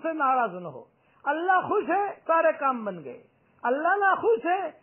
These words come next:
تو کوئی کام نہیں بنے گا، اتنا ذہن میں رکھنا۔ اس لیے اللہ کی ناراضگی سے بچنے کی ہم کوشش کریں۔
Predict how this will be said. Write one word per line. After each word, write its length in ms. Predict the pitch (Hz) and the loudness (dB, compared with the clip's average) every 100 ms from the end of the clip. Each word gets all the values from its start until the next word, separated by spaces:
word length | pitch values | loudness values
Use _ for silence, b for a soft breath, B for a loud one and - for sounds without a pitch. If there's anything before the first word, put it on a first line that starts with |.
| b b - | b b -6
تو 100 | 311 | -4
کوئی 280 | - 403 415 | 0 2 2
کام 180 | 339 330 | 2 0
نہیں 180 | 277 247 | -2 -2
بنے 280 | 208 170 131 | -4 -6 -10
گا، 120 | 120 - | -12 -10
اتنا 280 | 220 330 302 | -6 -2 0
ذہن 280 | 240 269 269 | 2 2 2
میں 80 | |
رکھنا۔ 280 | 185 147 143 - _ b b | -2 -4 -10 -14 _ b b
اس 240 | 262 233 247 | -6 -4 -2
لیے 200 | 311 349 | 0 0
اللہ 300 | 311 311 330 320 | 0 0 -2 -2
کی 80 | 339 | -4
ناراضگی 600 | 285 269 311 330 415 262 | 0 2 4 2 -2 -2
سے 80 | 294 | -2
بچنے 380 | 269 262 302 | -4 -4 -8
کی 140 | 262 254 | -4 -2
ہم 120 | 254 | -2
کوشش 420 | 226 208 185 - | -2 -6 -6 -10
کریں۔ 260 | 151 139 | -10 -10